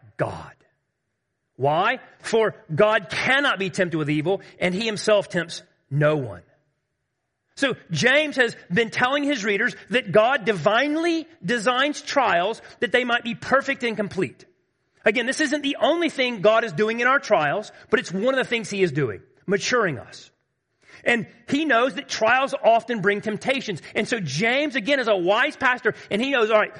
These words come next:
so I've told them this, and they might be tempted to make a wrong calculation. They might be tempted to think God ordains and allows trials.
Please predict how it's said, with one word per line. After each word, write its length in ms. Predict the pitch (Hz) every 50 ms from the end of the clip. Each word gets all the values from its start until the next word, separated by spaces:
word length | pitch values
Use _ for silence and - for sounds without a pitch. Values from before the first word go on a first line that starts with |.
| -
so 220 | - - 220 196 - - - - _ _ _ _ _ _ _ _
I've 140 | - 208 214
told 240 | - 247 349 359 277
them 140 | 240 226 208
this, 180 | 208 196 - -
and 220 | - 196 196 185
they 220 | 175 233 294 320 302
might 240 | 302 302 311 302
be 100 | 269 254
tempted 380 | 247 - - 277 269 262 214 156
to 80 | 208 196
make 260 | 202 208 214 214 208
a 120 | 175 175
wrong 380 | 156 151 185 202 214 220 220 220
calculation. 720 | - 190 175 175 - 180 165 151 131 113 - - - - _ _ _ _ _ _ _ _ _ _ - - _
They 220 | - 147 214 269
might 220 | 311 320 320 311 285
be 80 | 247
tempted 280 | - - 262 294 302 311
to 80 | 339 302
think 360 | - - 190 147 151 - - - - - - -
God 360 | 160 202 226 240 254 254 - - - - - -
ordains 600 | 190 208 196 147 196 190 226 269 311 320 311 -
and 160 | 311 277 277
allows 380 | 285 277 240 226 247 285 285 -
trials. 520 | - 254 208 170 151 165 220 233 - -